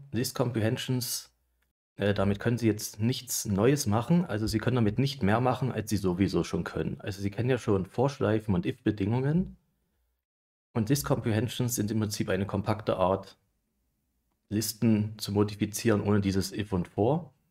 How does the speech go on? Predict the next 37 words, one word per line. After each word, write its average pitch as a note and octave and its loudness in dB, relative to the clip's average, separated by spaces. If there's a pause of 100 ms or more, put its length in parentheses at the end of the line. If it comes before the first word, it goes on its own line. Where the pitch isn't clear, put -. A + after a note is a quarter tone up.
(340)
Das - -4
heißt, A2+ 0
das G2+ 0
ist G#2+ -2
mehr G2+ 0
so G2+ 0
Geschmackssache, G#2 -2
ob G2+ -2
man G2 -2
das F#2 -4
überhaupt F2+ -4
nutzen G2+ -2
möchte G2 -2
oder E2+ -2
nicht. C3+ -4 (520)
Ich - -16
finde C3 2
es A2 -2
aber G#2 6
sehr G#2 4
praktisch, G#2+ 0
weil F#2+ 2
es F#2+ -2
spart - 0
sehr F#2+ -2
viel G2+ -2
Tipparbeit. A#2+ 2
Der G#2+ -2
Nachteil G#2+ 0
ist, G#2 -2
diese G2+ -2
List A2+ 0
Comprehensions A2 2
existieren G2+ -2
nur F2+ 0
in E2+ -2
Python. C3 -2